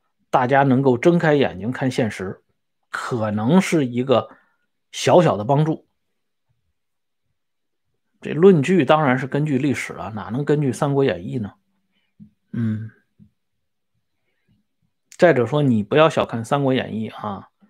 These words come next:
《三国演义》里边提到的周-，周仓这个人，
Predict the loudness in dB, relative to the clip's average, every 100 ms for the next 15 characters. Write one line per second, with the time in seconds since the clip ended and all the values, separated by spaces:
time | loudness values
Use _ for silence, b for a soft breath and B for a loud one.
0 | _ _ _ 0 4 6 6 4 0 -4
1 | -4 -6 -12 -12 -6 -4 -4 -6 0 2
2 | 2 -4 -12 _ 2 2 -2 _ _ _
3 | _ _ _ -2 -2 -2 0 0 0 -8
4 | _ _ _ 0 2 2 -2 -6 -10